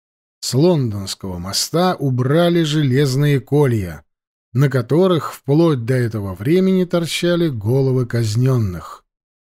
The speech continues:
Что примечательно, против этого громче всего протестовали не какие-то тупые лавочники, а интеллектуалы высокой пробы,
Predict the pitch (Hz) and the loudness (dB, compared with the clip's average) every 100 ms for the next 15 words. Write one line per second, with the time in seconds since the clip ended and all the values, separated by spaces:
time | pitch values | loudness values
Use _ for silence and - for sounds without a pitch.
0 | _ _ _ _ _ - - 240 233 240 | _ _ _ _ _ -10 -6 -4 -2 0
1 | 247 220 135 104 - 78 76 - _ _ | -2 -2 -4 -4 -10 -12 -14 -18 _ _
2 | _ _ 139 147 123 98 - 196 208 127 | _ _ 0 0 0 -8 -2 -2 0 -2
3 | 95 139 165 180 - 110 - 92 139 190 | 0 2 2 2 -2 -8 -8 -4 0 0
4 | 120 110 107 - 113 131 180 180 156 _ | 0 -6 -6 -6 -2 0 2 0 -4 _
5 | _ _ 220 254 294 294 - 180 185 240 | _ _ -2 -2 -2 -4 0 0 0 -4
6 | 240 285 285 170 123 156 208 139 90 82 | -2 -4 0 2 2 2 2 0 -2 -8
7 | - 87 - 85 - _ _ - 131 147 | -8 -10 -12 -14 -16 _ _ -4 0 2
8 | 131 143 139 - 110 135 208 247 233 - | 2 0 0 -2 -2 0 0 0 0 0
9 | 185 226 254 175 147 170 254 277 170 107 | 0 0 -4 -4 0 0 0 0 0 -2